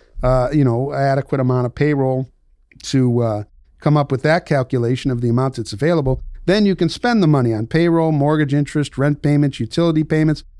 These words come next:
Again, I looked that up for a client, very broadly defined, uh, utilities, you know, the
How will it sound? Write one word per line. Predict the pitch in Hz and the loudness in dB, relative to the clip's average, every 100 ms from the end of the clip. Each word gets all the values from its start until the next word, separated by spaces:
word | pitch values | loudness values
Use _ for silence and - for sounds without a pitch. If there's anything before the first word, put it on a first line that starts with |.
| - | -10
Again, | 127 120 139 139 | -6 0 0 2
I | |
looked | 139 135 135 | 0 -2 -2
that | 131 | 0
up | 131 127 | 0 -2
for | 123 | -8
a | |
client, | - 131 127 | -2 -2 -2
very | 110 131 151 156 151 147 127 | 0 2 4 4 4 2 0
broadly | 120 123 123 117 120 117 - - - | 0 0 0 -2 -4 -4 -10 -20 -10
defined, | 120 - 127 127 123 117 | -8 -2 0 2 0 0
uh, | 117 | -2
utilities, | 113 117 - 123 120 117 120 117 123 | -2 -2 -2 -2 0 0 -2 -2 -4
you | |
know, | 117 107 104 | -6 -6 -8
the | 110 | -8